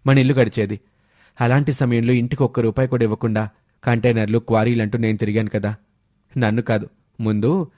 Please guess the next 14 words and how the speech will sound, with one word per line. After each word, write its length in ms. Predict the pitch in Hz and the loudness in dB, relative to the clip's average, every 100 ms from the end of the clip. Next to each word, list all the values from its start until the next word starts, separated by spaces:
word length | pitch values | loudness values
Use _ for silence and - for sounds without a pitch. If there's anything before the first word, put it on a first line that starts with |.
| _ - | _ -6
అన్నయ్యని 340 | 107 120 117 | -2 0 0
పొగుడు, 340 | 107 101 101 95 _ _ | -2 -4 -4 -10 _ _
ఆ 140 | 120 107 | -2 0
తర్వాతే 480 | 107 101 101 101 | -2 -2 -2 -2
నేను." 260 | 135 113 107 - _ _ _ - | -2 0 -2 -8 _ _ _ -2
అలా 340 | 139 185 156 165 - - - | 0 2 2 -2 -12 -4 0
ఆ 80 | |
కుటుంబం 460 | 160 151 151 214 220 | 2 2 0 0 0
హాయిగా 520 | 180 123 110 120 120 | 0 0 0 0 0
ఉంటుంది. 420 | 101 90 85 80 - _ - | -2 -4 -10 -12 -20 _ -10
కానీ 320 | - 92 107 180 - - | -6 -4 -4 -6 -12 -10
ఇదంతా 520 | 95 95 95 104 143 | -6 -6 -6 -4 -2
నచ్చని 380 | 135 110 - 110 | 0 -2 -2 -2
నీలారావు 540 | 98 90 110 113 92 | -2 -2 0 0 -2